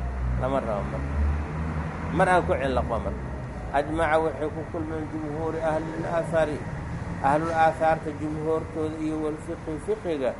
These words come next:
fii qubuuli naaqili lkhabari, ay fii shuruudi naaqili lkhabari. Kuwa khabarka soo guuriyo oo ruwaadda looga jeedaa,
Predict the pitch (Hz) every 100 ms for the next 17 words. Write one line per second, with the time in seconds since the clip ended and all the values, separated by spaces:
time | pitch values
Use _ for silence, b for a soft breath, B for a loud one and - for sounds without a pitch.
0 | - - - - 151 156 156 151 151 160
1 | 156 156 160 160 160 156 156 151 165 160
2 | 156 135 - - - - - 165 147 170
3 | 156 - 160 160 160 156 160 160 160 160
4 | 160 160 - 170 160 143 101 - - -
5 | - - - - 214 165 208 196 170 175
6 | 147 190 196 175 151 160 156 165 156 147
7 | 156 175 202 175 170 156 160 160 196 185
8 | 170 151 123 120